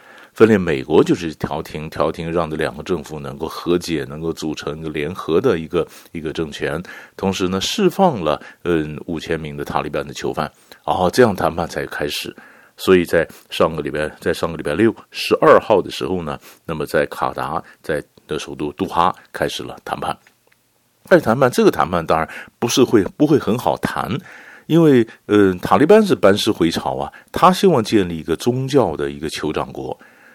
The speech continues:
那么，呃，但是喀布尔当局因为受了美国的这个影响，他希望建立的是个，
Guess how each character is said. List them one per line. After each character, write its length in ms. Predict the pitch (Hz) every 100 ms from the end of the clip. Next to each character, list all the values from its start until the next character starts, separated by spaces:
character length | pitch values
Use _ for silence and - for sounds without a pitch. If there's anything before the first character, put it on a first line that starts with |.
| -
那 80 | 165
么， 120 | 147 113 - _
呃， 220 | 107 107 110
但 120 | 139
是 80 | 135
喀 220 | - 269
布 80 | 208
尔 160 | 117 78
当 240 | 90 92
局 140 | 85
因 80 | 85
为 80 | 90
受 160 | - 90
了 80 |
美 220 | 76 73 64
国 240 | 71 110
的 160 | 190 113
这 80 |
个 80 | 92
影 180 | 78 73
响， 220 | 73 64
他 160 | - 92
希 140 | -
望 180 | 101 85
建 180 | 76 87
立 120 | 78
的 120 | 73
是 160 | 71 -
个， 180 | 76 78